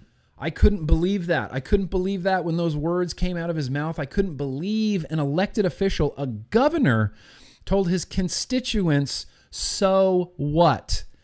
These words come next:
I feel like everybody should be upset by that. Not just vapors, not just smokers, everybody. Pink Flamingo Vapes, tinfoil hat. Did the government send out those bad cartridges?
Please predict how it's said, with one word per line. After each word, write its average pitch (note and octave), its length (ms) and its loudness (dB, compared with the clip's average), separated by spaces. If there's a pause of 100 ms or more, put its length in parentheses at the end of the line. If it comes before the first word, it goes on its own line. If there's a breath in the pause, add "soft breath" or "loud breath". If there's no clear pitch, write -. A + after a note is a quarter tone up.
(180)
I D#3 160 -2
feel G3 300 -2
like D3+ 400 -4 (500 soft breath)
everybody D#3 600 8
should C3+ 200 -2
be B2+ 140 0
upset A2+ 400 -6
by G#2+ 200 -4
that. F2 300 -12 (280 soft breath)
Not E3+ 460 2
just D3+ 260 2
vapors, C3+ 500 2
not D#3 300 6
just D3 240 0
smokers, C3 580 0 (240)
everybody. C3 1040 2 (1120 loud breath)
Pink G#3+ 200 4
Flamingo F3+ 440 2
Vapes, E3+ 320 2
tinfoil F#3 460 6
hat. E3 280 4
Did E3+ 140 2
the E3+ 60 4
government F#3 420 4
send F#3+ 300 2
out F#3+ 180 4
those F#3+ 180 2
bad F#3+ 280 2
cartridges? A3 720 -2